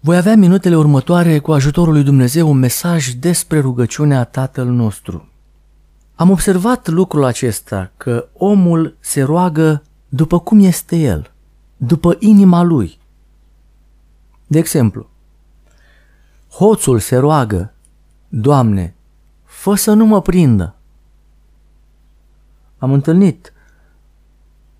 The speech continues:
o persoană care a practicat acest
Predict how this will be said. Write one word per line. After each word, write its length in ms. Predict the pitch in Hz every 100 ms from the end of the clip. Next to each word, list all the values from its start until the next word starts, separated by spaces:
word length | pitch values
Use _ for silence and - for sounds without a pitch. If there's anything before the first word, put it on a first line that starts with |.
| _ _ _ _ _ _ -
o 120 | 139
persoană 560 | 139 117 170 170 147
care 440 | 117 123 123 123 - _ _ _ _ _ _ _ _ _
a 160 | - -
practicat 800 | 156 147 - 156 170 117 - _ _ _ _ _ _ _ _
acest 540 | - 110 - 127 -